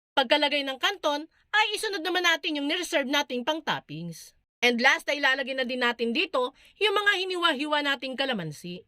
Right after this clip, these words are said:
And there you have it, guys. Ready to serve na itong pangmalakasan na pansit canton recipe natin. Itag mo na din ang mga friends and families ninyo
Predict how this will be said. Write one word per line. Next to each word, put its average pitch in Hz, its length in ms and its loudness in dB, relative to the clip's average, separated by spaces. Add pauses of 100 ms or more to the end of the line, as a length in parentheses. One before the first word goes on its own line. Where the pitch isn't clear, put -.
(440)
And 240 400 4
there 254 80 4
you 254 160 -2
have 247 160 0
it, 311 160 -4
guys. 294 400 0 (320)
Ready 403 320 2
to 330 80 -4
serve 440 240 0
na 339 160 2
itong 302 240 -4
pangmalakasan 285 880 0
na 320 80 -4
pansit 349 320 -4
canton 330 400 -2
recipe 269 320 -2
natin. 190 560 -4 (240)
Itag 403 320 2
mo 381 80 -4
na 359 160 0
din 381 160 -2
ang 320 80 2
mga 285 160 2
friends 277 320 -2
and 262 160 -2
families 233 480 -2
ninyo 302 320 0